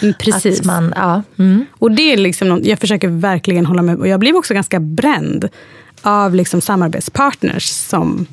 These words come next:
Speaker 1: har använt min konst som ett mångfaldskort. Och det har liksom, jag har verkligen lärt mig av det, och så nu är jag ganska försiktig med vart jag är. Men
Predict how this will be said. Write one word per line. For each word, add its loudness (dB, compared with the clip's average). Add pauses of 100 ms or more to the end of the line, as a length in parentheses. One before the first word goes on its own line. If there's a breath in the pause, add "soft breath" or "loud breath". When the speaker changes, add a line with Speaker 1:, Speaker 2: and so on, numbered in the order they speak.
Speaker 1:
har 0 (120)
använt -2
min 2
konst -4
som 2
ett -4
mångfaldskort. -6 (500 loud breath)
Och 0
det 4
har 0
liksom, -2
jag 0
har 2
verkligen 2
lärt -2
mig 0
av -2
det, -2
och -2
så 0
nu 2
är 2
jag 2
ganska 0
försiktig -4
med -2
vart -4
jag -2
är. 0
Men 2